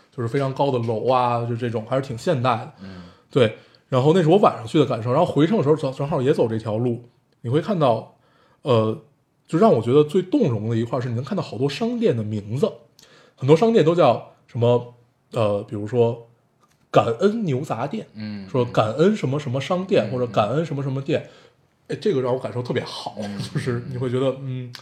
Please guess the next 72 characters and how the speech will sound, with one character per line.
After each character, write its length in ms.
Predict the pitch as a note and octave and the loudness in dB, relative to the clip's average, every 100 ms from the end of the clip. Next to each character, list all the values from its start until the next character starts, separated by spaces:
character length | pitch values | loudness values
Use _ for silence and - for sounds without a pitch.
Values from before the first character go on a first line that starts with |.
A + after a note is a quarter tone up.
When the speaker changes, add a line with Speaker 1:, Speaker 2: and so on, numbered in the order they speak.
| - _ _ _ _ | -20 _ _ _ _
Speaker 1:
就 100 | D3 D3+ _ _ _ _ _ _ | -12 -12 _ _ _ _ _ _
经 320 | - B3+ C#4 | 4 6 6
历 140 | F#3 | 4
过 240 | A#2+ D3+ C3 | 4 2 4
这 160 | C#3 | 0
些 140 | B2 D#3 | 0 2
的 120 | C3+ | 2
人， 160 | A#2 | 0
然 140 | A#2+ A#2+ | -2 -2
后 100 | C#3 | -2
最， 340 | C#3 C#3+ C#3 - | 0 0 0 -2
然 140 | B2 | -2
后 100 | C#3+ | -2
最， 140 | - D#3+ | -4 0
最 180 | E3 | 0
后 380 | D3 E3+ A#2+ - - _ - | 4 4 4 2 -12 _ 0
他 80 | |
们 120 | D#3+ C3 | 0 0
失 220 | - G3+ | 0 -2
去 160 | - | 2
了 120 | D#3 A#2+ | 4 4
太 340 | - - D#3 | 0 -4 0
多 120 | C3 | 2
太 140 | B2+ A#2+ | 2 2
多 120 | B2 | 2
的 60 | |
东 160 | B2 C3+ | 0 -2
西， 100 | B2+ | -2
然 120 | A#2 | 0
后 100 | B2+ | 0
最 140 | C#3+ D#3 | 0 0
后 160 | C#3+ | 0
选 260 | B2 C3 G#2+ | 0 -4 -4
择 140 | A#2 | -4
去 180 | A#2+ D3+ | -4 -4
感 200 | - A2 | -2 -4
恩 280 | A2 C3+ F#3+ | -2 0 0
这 140 | F#3 | 0
件 160 | C3+ C3+ | 0 -2
事 180 | C3+ C3 | -4 -4
情， 220 | A#2 A2 - _ _ D#3+ - - | -4 -6 -12 _ _ -20 -20 -4
你 120 | F#3+ | 0
就 20 | |
觉 80 | F#3 | 0
得， 140 | F3 E3+ - D#3+ - | 0 -6 -12 -10 -10
<clears throat> 40 | - | -4
他 80 | F3+ | 0
们 180 | E3 D#3+ | 0 -2
不 220 | - A#3 | -2 2
管 120 | D#3 | 4
是 120 | C#3 | 4
感 180 | F3+ A#2+ | 2 2
恩 320 | C3 E3+ F#3+ - _ _ _ _ _ _ _ | 4 2 0 -8 _ _ _ _ _ _ _
天， 340 | - A3 G#3+ A3 | 0 4 4 6
或 140 | E3+ | 4
者 60 | D3 | 4
感 180 | C3 | 2
恩 200 | B2 D3 | 0 -2
就 120 | D#3+ C#3+ | -4 -6
是 60 | |
别 120 | B2 C3 | -2 0
人 60 | |
的 80 | D3+ | 0
帮 260 | D3+ F3 G3+ | 2 2 2
助， 100 | E3+ | 0
或 40 | |
者 60 | C#3+ | 2
感 140 | A#2 | 2
恩 120 | C#3+ | 2
一 120 | E3 E3+ | 0 -4
切 260 | - C4 | -2 0
吧。 280 | C3 G#2+ - | 0 -2 -8